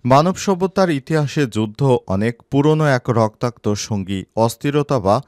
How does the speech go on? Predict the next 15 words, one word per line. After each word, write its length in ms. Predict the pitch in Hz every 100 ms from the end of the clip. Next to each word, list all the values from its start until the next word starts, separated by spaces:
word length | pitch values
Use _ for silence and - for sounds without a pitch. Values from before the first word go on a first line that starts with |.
| _
বৈরিতার 520 | 101 131 147 165 175 165
নির্মূলে 480 | 131 110 107 107
অনেকেই 440 | 117 107 101 117 113
যুদ্ধকে 560 | 104 101 113 110 110
চূড়ান্ত 460 | 107 113 104 104 - 113 113 _
সমাধান 600 | - 131 135 143 156 135
বলে 180 | 98 120
মনে 280 | 120 92
করে 240 | 90 104 98
থাকেন, 380 | - 107 101 95
কিন্তু 480 | - 117 104 127 120 _ 120
যুদ্ধকে 500 | 104 139 139 170 165
আদতে 360 | 151 127 135 147
কোনো 280 | 131 101 110
সমস্যার 580 | - 110 113 - 123